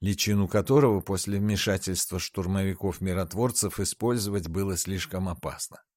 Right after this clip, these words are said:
Да, имперский спецназ остался в коридорах здания в полном составе,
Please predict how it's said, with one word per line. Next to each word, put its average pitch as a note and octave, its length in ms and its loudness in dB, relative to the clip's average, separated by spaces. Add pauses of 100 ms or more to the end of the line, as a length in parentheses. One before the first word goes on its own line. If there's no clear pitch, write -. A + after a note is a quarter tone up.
(960)
Да, B2 400 6
имперский B2 560 2
спецназ A2+ 720 2
остался A2 560 2
в - 60 -6
коридорах G#2 600 2
здания A2 440 4
в - 100 -10
полном A#2 360 2
составе, G2 680 2